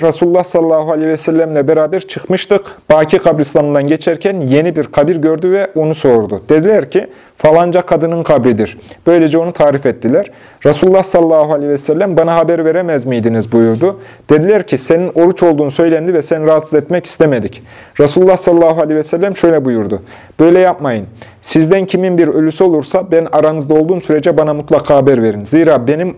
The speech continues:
onun üzerine namaz kılmam kendisine bir rahmet olur.'"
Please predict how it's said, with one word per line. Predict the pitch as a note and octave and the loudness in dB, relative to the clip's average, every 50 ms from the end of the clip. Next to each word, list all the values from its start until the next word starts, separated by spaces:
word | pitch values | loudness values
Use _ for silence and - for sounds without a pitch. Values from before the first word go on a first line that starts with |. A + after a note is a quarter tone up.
| - | 0
onun | D#3 D#3+ F3 | 0 0 0
üzerine | E3+ D3+ D3+ D3 C#3 C3 B2 | 0 0 0 0 0 -2 -4
namaz | B2+ C#3+ E3 E3+ E3 - | -4 -4 -4 -4 -6 -6
kılmam | - D3+ D#3 F#3 A3 F#3+ | -6 -6 -4 -4 -6 -6
kendisine | - - D#3 D#3 D3 C#3+ - D#3 E3 | -2 -2 -2 0 0 -2 -2 -2 -2
bir | F3 D3+ C#3 | -2 0 0
rahmet | C#3 B2+ B2 C#3 C3+ - - | 0 0 2 0 -2 0 0
olur.'" | A2+ G#2 G2+ - - | -2 -2 -2 -6 -10